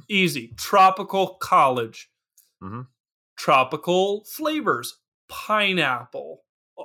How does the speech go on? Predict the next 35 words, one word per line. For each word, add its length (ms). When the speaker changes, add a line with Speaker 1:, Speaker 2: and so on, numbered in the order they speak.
Speaker 2:
Mm-hmm. 120
Speaker 1:
all 260
this 240
stuff, 580
you 140
know?" 300
So 160
I'm 120
thinking 420
pina 220
colada. 680
That's 320
my 160
Speaker 2:
Mm-hmm. 80
Speaker 1:
thing. 280
I'm 140
like, 180
"Pina 280
colada," 540
'cause 200
come 240
on, 180
it 160
takes 220
place 280
in 60
the 80
tropics. 680
It's 200
an 120
easy 420
to 160
drink 420
drink, 340
popular 800